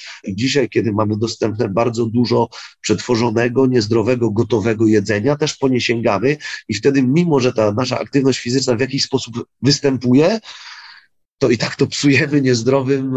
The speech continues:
jedzeniem o nieregularnych porach, popijanych jeszcze dużą ilością piwa, które też nie musi być niezdrowe w określonych ilościach, tak? Ale, e,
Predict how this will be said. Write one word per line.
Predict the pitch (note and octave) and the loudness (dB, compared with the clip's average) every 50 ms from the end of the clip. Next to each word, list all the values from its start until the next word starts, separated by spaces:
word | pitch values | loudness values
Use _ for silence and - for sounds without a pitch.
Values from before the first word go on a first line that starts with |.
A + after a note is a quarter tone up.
| C3 B2 | -2 -2
jedzeniem | A2 G#2 A#2+ A#2 G#2+ A#2 B2+ A#2+ B2 A#2+ A#2 A#2 G#2+ | 0 2 2 2 2 2 0 2 2 0 0 0 0
o | F#2+ | 0
nieregularnych | A2 A#2 A2+ A#2 A2 A#2 B2 B2 A#2 A2 A2+ G#2+ - - | 0 2 0 0 -2 0 0 0 0 -2 -6 -10 -10 -6
porach, | - C3 C3+ C3+ C3+ - _ | -2 2 2 2 2 0 _
popijanych | _ _ - A#2 A#2+ A2+ A2+ B2 G#2+ | _ _ -4 -2 0 0 0 -2 -4
jeszcze | A2 G#2 G#2 - A2 G#2+ | -4 -6 -4 -4 -4 -4
dużą | A#2 A2 A#2+ A2+ A2 | -4 -2 -2 0 0
ilością | G#2+ G#2+ G#2+ - - A#2 A2 G#2 G#2 G2+ | 0 0 0 0 0 0 0 2 0 -2
piwa, | - - A2 D3+ D3+ | -6 -4 -2 -2 0
które | D3 - D3 C#3 | 0 0 0 0
też | - B2 - | 0 -2 -2
nie | C#3 C#3 | 0 0
musi | C#3+ C3 C3+ C3+ | 0 0 -2 -4
być | C#3 C3 - | -6 -4 -4
niezdrowe | D#3 D#3 F3 A3+ - F3 D#3 | -4 -2 0 0 0 2 2
w | B2+ | 0
określonych | B2 A#2 A2 - - G2 G2+ G#2 F#2 - | 0 0 0 -2 -2 -2 -4 -4 -4 -4
ilościach, | G#2 G2+ F#2 E2+ - - - - - | -2 0 0 0 -2 -6 -8 -4 -2
tak? | - A2+ C3+ - - | 0 0 0 0 0
Ale, | - G2+ G#2+ A#2 | 0 2 2 2
e, | A2+ | 0